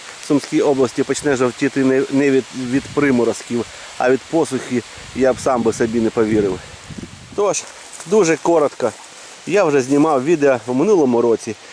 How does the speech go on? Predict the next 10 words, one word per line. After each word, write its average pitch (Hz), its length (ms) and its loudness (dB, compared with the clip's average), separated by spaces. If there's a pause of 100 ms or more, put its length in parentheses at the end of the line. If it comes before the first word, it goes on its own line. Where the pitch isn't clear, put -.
(140)
чому 147 340 2
в 113 60 -4 (140)
цьому 190 360 2
році 156 420 2 (280)
не 139 160 4
буде 139 340 2
на 139 120 4
початку 123 580 0
літа 123 380 2 (640)
взятку. 110 600 0